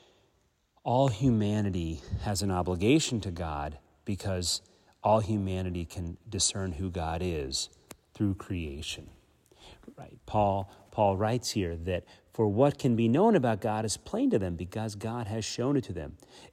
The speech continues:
Ever since the creation of the world, his eternal power and divine nature,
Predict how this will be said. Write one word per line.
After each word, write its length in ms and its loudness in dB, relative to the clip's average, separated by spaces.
Ever 220 6
since 220 0
the 140 -2
creation 420 -4
of 20 -2
the 60 -2
world, 220 -2
his 160 -4
eternal 420 -2
power 380 -2
and 140 -4
divine 380 0
nature, 400 -6